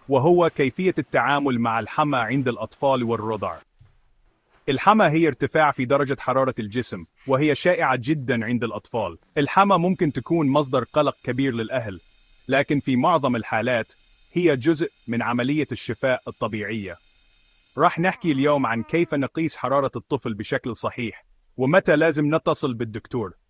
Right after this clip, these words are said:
وكيف نخلي الطفل مرتاح وهو عنده حرارة.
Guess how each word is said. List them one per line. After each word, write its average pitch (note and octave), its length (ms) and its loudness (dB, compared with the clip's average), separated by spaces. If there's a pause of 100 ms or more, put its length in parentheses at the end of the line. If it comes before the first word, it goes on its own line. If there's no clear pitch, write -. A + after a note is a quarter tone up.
(460)
وكيف F#3 460 0
نخلي E3 380 0
الطفل D3+ 380 -4
مرتاح A#2+ 580 -2 (120)
وهو A#2+ 300 0
عنده B2 260 -2
حرارة. A2 460 -2